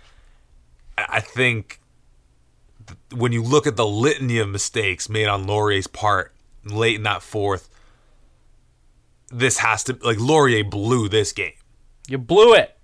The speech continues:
Speaker 1: You, there's, there's no question about it.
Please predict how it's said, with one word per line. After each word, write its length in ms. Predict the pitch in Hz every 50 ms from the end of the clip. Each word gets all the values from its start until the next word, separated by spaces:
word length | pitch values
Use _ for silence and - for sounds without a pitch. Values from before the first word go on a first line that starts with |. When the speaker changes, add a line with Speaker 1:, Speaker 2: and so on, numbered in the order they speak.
| _ - - - - - -
Speaker 1:
You, 160 | 117 123 - - _ _ _ _ _ _
there's, 320 | 127 117 123 143 131 117 110 120 - - - - - - - -
there's 120 | 120 120
no 160 | 156 190 185
question 360 | - - 160 139 - - 117
about 280 | 107 87 95 82 82 80
it. 200 | - - _ _